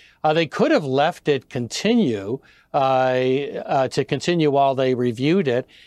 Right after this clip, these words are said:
uh, but they decided, uh, perhaps in abundance of caution, uh, to order this, uh, this stoppage until they can give it a full review. The reason I think this could be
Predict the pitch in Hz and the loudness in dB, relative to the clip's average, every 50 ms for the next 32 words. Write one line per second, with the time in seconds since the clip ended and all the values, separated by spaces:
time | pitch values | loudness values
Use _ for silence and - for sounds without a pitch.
0 | - - _ - 160 151 151 151 156 143 135 160 160 160 156 151 156 165 156 156 | -20 -8 _ 0 0 2 2 0 0 0 0 0 0 0 0 -2 -4 -4 -2 -2
1 | 160 160 151 160 - - 165 165 175 185 175 170 170 151 151 - 170 156 151 180 | 0 0 -2 -2 -2 0 0 0 0 0 0 0 0 -2 -2 -6 -6 -4 -2 0
2 | 160 143 143 147 151 147 - 143 143 151 151 - - 156 143 131 117 147 147 151 | 2 2 2 2 2 0 0 0 0 0 -2 -2 -2 -2 -2 0 0 -2 -2 -2
3 | 139 147 143 127 143 127 - - 147 139 143 151 147 - - 143 135 131 131 - | -2 -4 -4 -4 -6 -8 -6 -2 0 2 2 2 0 -2 -4 -2 -2 -4 -6 -8
4 | - - - - - - - 156 139 139 139 139 139 139 143 135 - - 156 151 | -12 -20 -20 -20 -10 -4 -2 0 0 0 0 0 -2 -2 -4 -4 -4 0 2 2
5 | 143 143 139 139 147 - - 160 151 156 170 170 156 151 147 143 143 143 147 147 | 2 2 2 0 -2 -2 0 0 0 2 2 2 2 2 2 2 2 0 -2 -2
6 | 131 135 139 139 139 135 135 127 - - - - _ _ _ _ - 147 135 131 | -2 -2 0 0 0 0 -2 -2 -6 -10 -12 -14 _ _ _ _ 0 0 2 2
7 | 131 135 135 139 147 143 131 139 135 127 - - - - 160 170 190 190 - - | 2 0 0 0 -2 -2 -2 -2 -2 -2 -2 -2 -2 0 0 0 0 -2 -4 -10
8 | 101 104 98 - 131 127 - 151 139 135 131 135 127 - 139 127 131 139 131 135 | -12 -10 -8 -8 -8 -4 -2 -2 -2 0 -2 -2 -4 -4 -4 -4 -2 -2 -2 -2
9 | 123 120 - - 151 143 139 127 123 120 117 110 127 143 165 190 196 165 117 110 | -4 -4 -4 -2 -2 -2 0 0 -2 -4 -4 -2 -2 0 0 2 2 0 0 -2
10 | 107 - - - - - - _ - 175 170 220 277 311 302 - 254 220 196 170 | -4 -8 -14 -20 -20 -20 -10 _ -2 0 2 2 2 2 0 0 0 0 -2 -2
11 | - - 185 175 156 180 165 - - 180 147 139 170 170 170 175 | -2 -4 -4 -4 -4 -6 -6 -4 -4 -4 -2 -2 0 0 -2 -2